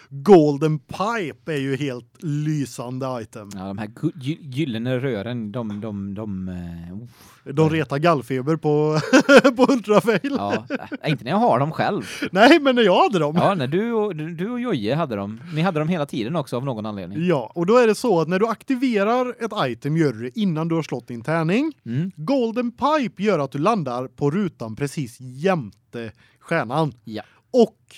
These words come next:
Speaker 1: efteråt då får ju du slå din tärning, så, så
Speaker 2: Mm.
Speaker 1: länge du slår mer än noll så tar du stjärnan.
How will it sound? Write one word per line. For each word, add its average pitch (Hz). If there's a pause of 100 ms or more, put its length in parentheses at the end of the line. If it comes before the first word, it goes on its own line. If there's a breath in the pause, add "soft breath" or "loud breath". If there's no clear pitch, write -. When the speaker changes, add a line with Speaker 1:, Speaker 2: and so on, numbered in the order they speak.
(360)
Speaker 1:
efteråt 147
då 147
får 131
ju 123
du 117
slå 175
din 170
tärning, 196
så, 190
så -
Speaker 2:
Mm. 240
Speaker 1:
länge 226
du 214
slår 196
mer 175
än 160
noll 170
så -
tar 131
du 123
stjärnan. 147